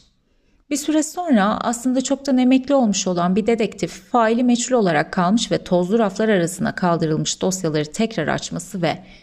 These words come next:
katillerin peşine düşmesi için görevlendiriliyor. Ee, daha doğrusu göreve dönmesi rica ediliyor demek daha doğru olur. Bu dedektif de teklifi kabul ederek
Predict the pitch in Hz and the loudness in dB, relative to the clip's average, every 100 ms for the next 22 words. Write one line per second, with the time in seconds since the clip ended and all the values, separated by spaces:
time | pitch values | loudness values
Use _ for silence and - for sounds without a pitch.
0 | _ - 214 208 180 165 160 185 185 247 | _ -6 -4 -4 -4 -4 -2 0 0 0
1 | 247 240 254 254 262 254 277 269 240 214 | -2 0 -2 0 -2 -4 -6 -2 0 0
2 | 170 151 151 147 143 147 151 202 269 - | 0 -2 -2 -4 -2 0 2 0 -2 -12
3 | - _ _ _ _ _ - 175 160 160 | -20 _ _ _ _ _ -4 0 0 0
4 | 208 185 156 - 240 190 185 160 147 156 | 0 0 -2 -2 0 0 0 0 0 -2
5 | - 247 190 170 185 160 151 147 147 165 | -2 0 2 2 0 0 0 0 2 0
6 | 254 - 190 190 175 147 143 151 254 - | -2 -2 -2 2 2 2 2 2 0 -2
7 | - _ _ _ _ _ _ 370 359 277 | -20 _ _ _ _ _ _ -2 0 0
8 | 247 208 - 277 294 277 233 202 - 233 | -2 -4 -2 -2 -2 -4 -4 -4 -4 -2
9 | 277 277 277 285 285 - - | 0 2 2 2 -2 -12 -16